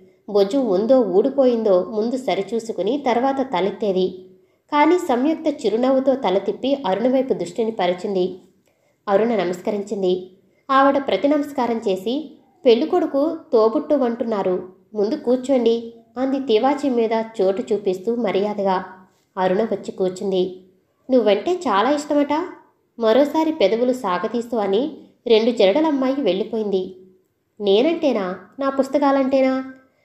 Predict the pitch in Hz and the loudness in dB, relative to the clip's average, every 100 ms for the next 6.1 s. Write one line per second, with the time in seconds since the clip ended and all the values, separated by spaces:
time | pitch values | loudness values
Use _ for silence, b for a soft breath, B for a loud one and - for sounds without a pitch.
0 | b 247 294 330 240 285 277 269 254 254 | b 0 2 2 2 2 0 -2 -2 -2
1 | 233 220 175 175 240 220 220 254 269 208 | 0 0 -2 -2 -2 -2 -2 -6 -4 -2
2 | 202 240 262 254 - 185 208 208 208 202 | 0 0 -2 -4 -4 -4 -4 -6 -6 -4
3 | 185 185 - _ _ _ _ _ - 214 | -2 -4 -12 _ _ _ _ _ -2 2
4 | 208 294 339 302 208 185 277 277 220 180 | 2 2 2 2 2 0 -2 -2 0 -2
5 | 175 - 214 190 - 277 240 220 202 180 | -4 -10 -8 -6 -4 -2 2 2 2 0